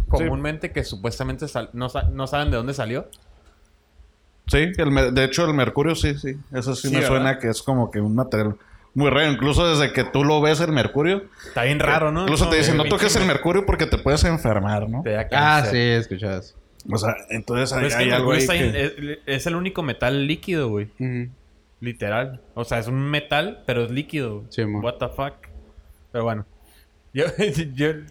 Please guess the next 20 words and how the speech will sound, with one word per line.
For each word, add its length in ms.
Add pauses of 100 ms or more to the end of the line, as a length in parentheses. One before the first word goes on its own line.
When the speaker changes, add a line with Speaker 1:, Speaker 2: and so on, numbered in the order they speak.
(220)
Speaker 1:
creo 240
que 160
había 180
escuchado 380
que... 400 (1200)
Eh, 340
un, 640 (500)
una 260
madre 260
que 80
usamos 300
como 280
cable, 360
güey, 260 (280)
para 580 (640)
televisión 840
y 60
todo 200
ese 160
pedo. 300